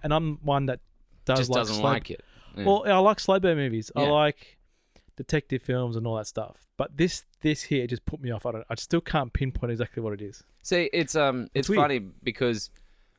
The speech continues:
Speaker 2: um, I know Declan loves the, uh, Paul Thomas Anderson films.
Speaker 1: Love them.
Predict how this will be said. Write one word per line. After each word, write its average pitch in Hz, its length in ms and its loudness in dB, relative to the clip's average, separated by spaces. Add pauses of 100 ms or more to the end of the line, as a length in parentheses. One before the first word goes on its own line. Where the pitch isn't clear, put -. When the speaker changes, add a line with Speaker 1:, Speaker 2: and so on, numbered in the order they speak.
(140)
Speaker 2:
um, 104 480 0 (300)
I 104 60 -2
know 117 140 0
Declan 101 500 -2
loves 90 340 -2 (180)
the, 87 340 -2
uh, 80 200 -4 (100)
Paul 92 160 -6
Thomas 82 280 -10
Anderson 82 400 -14
films. - 340 -20
Speaker 1:
Love 127 380 0
them. 104 220 -6